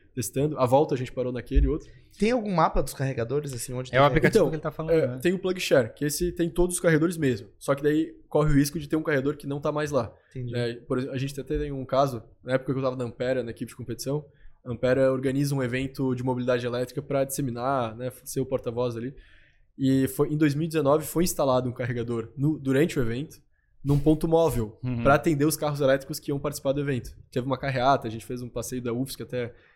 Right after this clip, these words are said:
Speaker 1: o Trapiche e tal, só com veículos elétricos, foi bem interessante. Mas esse carregador a gente co-, cadastrou no PlugShare naquela época pro evento.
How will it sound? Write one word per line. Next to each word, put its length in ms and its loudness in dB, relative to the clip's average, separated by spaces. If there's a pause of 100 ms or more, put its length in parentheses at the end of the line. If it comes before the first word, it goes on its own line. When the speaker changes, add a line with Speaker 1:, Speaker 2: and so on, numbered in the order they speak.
(140)
Speaker 1:
o 120 -2
Trapiche 580 4
e 40 -20
tal, 280 0 (380)
só 160 4
com 120 -2
veículos 280 0
elétricos, 400 2
foi 100 -8
bem 140 -6
interessante. 580 -8 (520)
Mas 200 6
esse 140 -4
carregador 320 4
a 40 0
gente 200 -6
co-, 240 -6
cadastrou 400 2
no 80 -2
PlugShare 440 -2
naquela 280 -2
época 220 -4
pro 180 0
evento. 460 -2